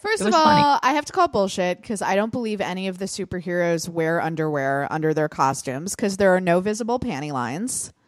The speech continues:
Speaker 2: This is true.
Speaker 1: So everybody's going commando.
Speaker 2: W-, w-, wasn't, <laughs> wasn't there a picture? Did, I forgot what it was. I think it was Tom Holland, who's, like, the current
Speaker 1: Oh, the
Speaker 2: Spider-Man.
Speaker 1: thong? The thong?
Speaker 2: Yeah.
Speaker 1: <laughs> Yeah. I mean,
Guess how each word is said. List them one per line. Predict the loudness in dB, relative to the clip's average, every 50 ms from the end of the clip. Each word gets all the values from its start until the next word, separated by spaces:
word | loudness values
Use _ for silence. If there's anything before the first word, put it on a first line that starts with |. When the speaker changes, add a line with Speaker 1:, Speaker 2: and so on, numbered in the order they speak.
| _ _ _
Speaker 2:
This | -20 -18
is | -16 -8
true. | -2 0 0 0 0 -4 -8
Speaker 1:
So | -10 -2 4 6 8 8 8 8 6 6 4 4
everybody's | 0 2 4 4 6 6 6 4 4 0
going | 0 0 0 0 -2
commando. | -4 -6 -6 -4 -2 -2 -2 0 0 2 2 2 0 -2 -4 -10 _ _ _ _ _ _ _ _ _ _ _ _ _ _ _ _ -6
Speaker 2:
W-, | -6 -6 -4 -4
w-, | -6 -6 _ 0
wasn't, | 4 4 4 4 2 -8 -4 -2 -2 -2 -4 -8 -12 -14 -18 -20 -20 -20 -14 -10 0 4
<laughs> | 4 6 6
wasn't | 6 2 4 4 2
there | 4 4 4
a | 4
picture? | 4 2 0 0 2 2 4 4 4 4 0 -10 -16 -16 -16 -16 -18 -12 -8 -6 2
Did, | 2 2 2 2 -2 -8 _ -16 _ -4
I | -4 -4
forgot | -2 -2 0 0 0 2
what | 2 4 4
it | 4
was. | 6 4 4 4 2 0 2
I | 2 2
think | 4 2 2
it | 2
was | 0 -2 -2
Tom | -6 -8 -2 0 0 0 0
Holland, | 2 4 6 6 8 6 6 4 2 0
who's, | 0 2 4 4 4 4 2 2 2
like, | 2 2 2 2 -2 _ -20 -12 -2 0
the | 0
current | 2 4 4 6 6 6 4 2 _ _ _ -2
Speaker 1:
Oh, | -2 -2
the | -2 -2
Speaker 2:
Spider-Man. | -2 2 6 8 8 10 10 8 6 2 0
Speaker 1:
thong? | -4 -4 0 -2
The | -2
thong? | -2 0 -2 -2 2 4 2 4 6
Speaker 2:
Yeah. | 6 6 6 6 4 4 2 2
Speaker 1:
<laughs> | 0
Yeah. | 2 8 8 8 8 8 2 6 6 4 4 4 _ _ -20 -20 -20 -18 -14 -4 -4
I | 0
mean, | 2 2 2